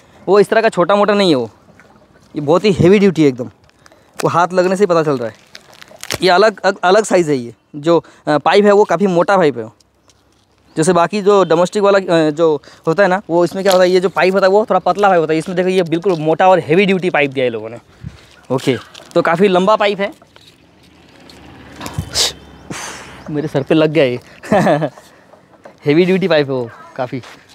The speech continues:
और काफ़ी लंबा भी है। चलो, इसको मैं बाद में connect करूँगा, फिलहाल तो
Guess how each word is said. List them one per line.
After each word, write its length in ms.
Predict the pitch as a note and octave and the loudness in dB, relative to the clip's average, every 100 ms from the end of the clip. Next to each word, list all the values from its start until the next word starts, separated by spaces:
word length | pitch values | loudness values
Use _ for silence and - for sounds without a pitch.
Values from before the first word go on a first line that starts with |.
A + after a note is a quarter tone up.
| - | -4
और 60 | D#3+ | -2
काफ़ी 220 | F3 G#3 | 0 2
लंबा 300 | G3 F#3+ A#3 | 2 2 0
भी 120 | A3+ | 0
है। 120 | G3+ C4+ _ _ _ _ _ | -2 -4 _ _ _ _ _
चलो, 220 | E3+ F#3+ - _ - | -6 -6 -10 _ -16
इसको 180 | C#3 F3+ | -8 -2
मैं 140 | F3+ | -2
बाद 160 | - E3 | -2 -4
में 100 | F#3 | -2
connect 240 | E3 F3+ | -2 0
करूँगा, 220 | E3+ E3+ | 0 0
फिलहाल 240 | E3+ D3+ D3+ | 0 0 0
तो 160 | F3+ | -2